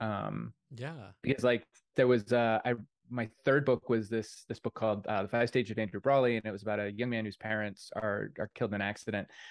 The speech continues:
Speaker 1: and he ends up living in the hospital, uh, where they were taken, um, after the car accident. And he's, like, sneaks around and he lives there, but, um, he ends up, like, volunteering at the hospital.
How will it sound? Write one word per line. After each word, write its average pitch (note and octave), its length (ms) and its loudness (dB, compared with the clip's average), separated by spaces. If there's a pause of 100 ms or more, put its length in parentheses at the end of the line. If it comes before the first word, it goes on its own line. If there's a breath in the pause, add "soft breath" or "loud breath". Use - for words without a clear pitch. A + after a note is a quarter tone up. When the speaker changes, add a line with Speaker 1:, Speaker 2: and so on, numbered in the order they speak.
(240 loud breath)
Speaker 1:
and A#2+ 200 4
he B2 380 4
ends A#2 140 0
up A2+ 100 -4
living A#2 260 2
in A#2 80 -2
the A2 60 -2
hospital, G2+ 640 -4 (160)
uh, G#2 300 -2
where A2 500 0
they A2 260 0
were G2 140 -2
taken, G#2 520 2 (380 soft breath)
um, A2+ 200 -2
after G#2 180 -6
the - 140 -12
car A2+ 180 2
accident. G#2+ 400 -4
And A#2 100 -6
he's, A2+ 140 -2
like, G#2+ 200 0
sneaks - 300 -4
around G#2 240 2
and G#2 80 -4
he G2 60 -6
lives G2+ 180 -4
there, G#2 340 -2
but, A2+ 260 0
um, A#2 380 0 (400 loud breath)
he D3+ 220 6
ends C#3+ 160 6
up, C3+ 240 4
like, B2+ 160 2
volunteering B2 800 2
at A#2+ 100 -2
the A2+ 80 -2
hospital. D3 580 -2